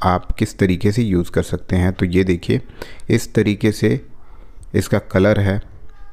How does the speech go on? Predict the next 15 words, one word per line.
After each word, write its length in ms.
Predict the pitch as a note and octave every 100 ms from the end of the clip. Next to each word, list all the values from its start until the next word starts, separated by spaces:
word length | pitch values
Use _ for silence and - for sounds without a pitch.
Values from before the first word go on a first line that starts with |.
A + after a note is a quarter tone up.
| - -
और 300 | F2 G2 G2 -
इसमें 320 | G2+ - A2+
कोई 320 | - G2 G#2+
भी 100 | A2+
color 240 | - G2 G#2
ऐड 280 | - F#2+ F#2+
नहीं 200 | G2+ G#2+
किया 220 | G#2+ G2+
गया 180 | F#2 F#2+
है, 140 | F#2+
आपको 240 | G2 - F#2
बताया 300 | E2+ F2 F2+
ही 100 | G2
गया 160 | F2+ F2
था। 180 | G#2+